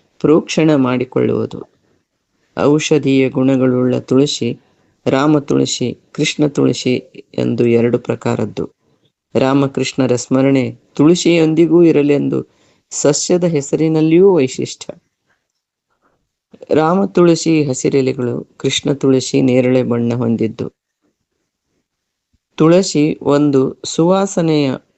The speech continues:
ಬಹುವಾರ್ಷಿಕ ಸಸ್ಯವಾಗಿದ್ದು, ಶ್ರೀ ಲಕ್ಷ್ಮಿಯ ರೂಪವೆಂದು ಹಿಂದೂ ಧರ್ಮದಲ್ಲಿ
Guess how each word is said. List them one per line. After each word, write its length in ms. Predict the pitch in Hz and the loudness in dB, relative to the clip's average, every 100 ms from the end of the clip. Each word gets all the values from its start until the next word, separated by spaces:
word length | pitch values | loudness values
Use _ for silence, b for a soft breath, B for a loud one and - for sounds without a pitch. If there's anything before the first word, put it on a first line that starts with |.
| - 147 | -6 2
ಬಹುವಾರ್ಷಿಕ 640 | 165 190 175 147 - - | 4 6 4 0 -8 -6
ಸಸ್ಯವಾಗಿದ್ದು, 1000 | 143 - 131 - 131 131 120 127 127 117 - _ _ _ _ _ - | -6 -6 -6 -2 -2 -2 -2 -4 -6 -8 -12 _ _ _ _ _ -2
ಶ್ರೀ 200 | 170 190 | 2 4
ಲಕ್ಷ್ಮಿಯ 580 | 156 160 - 175 170 151 | 2 0 -2 0 2 2
ರೂಪವೆಂದು 600 | 147 139 139 135 135 135 | 2 0 -2 0 0 -2
ಹಿಂದೂ 400 | 135 139 139 147 | 0 2 2 0
ಧರ್ಮದಲ್ಲಿ 680 | 131 135 135 123 123 127 | 0 0 0 0 -2 -4